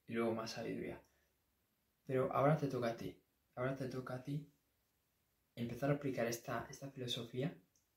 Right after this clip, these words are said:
Y una vez que lo hagas, déjame en el, en, en el chat, déjame en los comentarios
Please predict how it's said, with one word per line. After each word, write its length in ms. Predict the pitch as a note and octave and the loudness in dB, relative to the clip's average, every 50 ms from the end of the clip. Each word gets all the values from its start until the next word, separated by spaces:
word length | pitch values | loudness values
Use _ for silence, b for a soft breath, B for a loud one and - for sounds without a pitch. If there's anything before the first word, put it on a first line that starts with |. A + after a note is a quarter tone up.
| _ _ _ _ | _ _ _ _
Y 440 | - B2+ B2+ B2+ B2 A#2+ - - - | -2 0 0 0 0 -2 -6 -8 -4
una 160 | - D3 E3+ | 0 2 4
vez 120 | F#3 F3+ - | 4 2 2
que 120 | - D3 | 2 2
lo 80 | C#3+ D#3 | 4 4
hagas, 320 | D#3+ D#3+ D#3+ - - - - | 4 4 0 -2 -6 -10 -10
déjame 300 | C#3 C#3 - D#3 D3+ C#3+ | -8 -4 0 2 2 2
en 60 | C3+ B2+ | 2 2
el, 220 | A#2+ A#2+ B2 - - - | 0 0 -2 -4 -10 -12
en, 320 | A#2+ A#2 A#2 A#2 A2+ - - | -8 -6 -6 -6 -6 -8 -10
en 240 | - A2+ - A#2+ A#2+ | -10 -8 -4 -2 -2
el 120 | A2+ A2+ | -2 -2
chat, 300 | A#2 - D#3 E3 E3+ E3+ - - b b b b b | -2 0 0 0 0 0 -4 -16 b b b b b
déjame 300 | b B2 A#2+ C#3+ C#3+ C#3+ | b -6 -4 -2 -2 -2
en 60 | C#3 | -2
los 80 | C#3 - | -4 -8
comentarios 680 | - A#2+ A#2+ A#2 A#2 - B2 B2+ D3 D#3 D3+ - - | -6 -4 -4 -2 -2 -2 -2 0 0 0 0 -2 -6